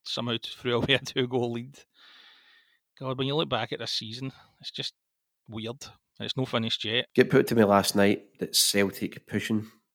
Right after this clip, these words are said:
Speaker 2: for the league to be called instead of the games to be played, so we won it on the pitch, might have had a factor in a lot of the mentality shift this season. What do you feel about that? Do you think that's a load of nonsense, or do you think there's some truth in that?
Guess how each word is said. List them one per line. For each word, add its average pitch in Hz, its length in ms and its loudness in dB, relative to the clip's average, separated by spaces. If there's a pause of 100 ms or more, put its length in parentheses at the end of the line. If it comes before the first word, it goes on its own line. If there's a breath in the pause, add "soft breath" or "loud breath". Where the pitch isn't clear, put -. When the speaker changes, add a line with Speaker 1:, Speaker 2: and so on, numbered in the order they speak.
(120)
Speaker 2:
for 95 420 0
the 95 120 0
league 98 240 -2
to - 80 -14
be 95 100 -4
called 92 480 -2 (520)
instead 92 400 -2
of 87 560 -6
the 87 80 -10
games 92 300 -2
to - 80 -12
be 98 80 0
played, 98 280 -2
so - 140 -8
we 95 100 0
won 95 180 0
it 87 40 2
on 90 100 0
the 85 80 -2
pitch, - 380 -2
might 90 220 -4
have 82 100 -6
had 90 100 -6
a 85 60 -8
factor 92 520 -4 (680 soft breath)
in 87 360 0
a 82 100 0
lot 85 460 0
of - 340 -14 (120)
the 80 100 -8
mentality 85 480 2
shift - 280 -6
this 90 200 -2
season. 95 360 -4 (240)
What 104 120 0
do 107 60 0
you 101 60 2
feel 92 220 -4
about 90 220 0
that? 90 200 2
Do - 40 -14
you 90 40 -4
think 98 180 -2
that's 80 200 0
a 95 40 -10
load 98 160 -2
of 92 80 2
nonsense, 101 480 -2
or 92 80 -2
do 87 60 -12
you 87 60 -12
think 90 240 -4
there's 90 180 -10
some 90 400 -4
truth - 220 -8
in 104 100 -4
that? 104 160 -4